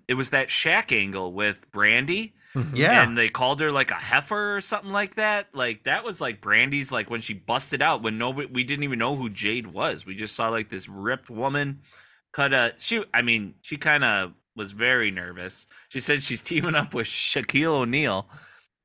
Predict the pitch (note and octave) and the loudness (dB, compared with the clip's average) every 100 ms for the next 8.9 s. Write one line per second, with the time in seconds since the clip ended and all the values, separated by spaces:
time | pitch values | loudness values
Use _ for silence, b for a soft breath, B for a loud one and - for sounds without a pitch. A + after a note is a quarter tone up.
0 | _ - C#3 D3+ A#2+ G2 G2 A2 _ _ | _ -6 0 2 2 0 -2 -6 _ _
1 | _ _ _ _ _ _ B2+ B2+ B2 A#2+ | _ _ _ _ _ _ 2 4 4 4
2 | A#2 A#2 A2+ G#2 G2+ _ _ _ _ - | 2 0 -4 -12 -14 _ _ _ _ -4
3 | D3+ G#3 A2 - _ _ _ _ _ _ | 0 2 0 -6 _ _ _ _ _ _
4 | _ _ - C3+ E3+ E3+ E3+ F#3+ D3+ C#3 | _ _ -10 -6 -6 -6 -6 -6 -6 -10
5 | - - - D#3 D#3 D#3+ D3+ - D#3+ E3+ | -16 -20 -8 -8 -6 -10 -6 0 2 2
6 | F3 E3 B2 - C#3 E3+ F#3 F#3+ - _ | 2 0 -2 0 2 2 0 -4 -12 _
7 | _ _ _ _ A2+ C3 D#3+ D3+ C#3 D3+ | _ _ _ _ -2 0 0 -2 -6 -6
8 | F3 G#3 G3 - D#3+ - C#3+ D3 E3+ | -4 -6 -6 2 2 4 2 2 0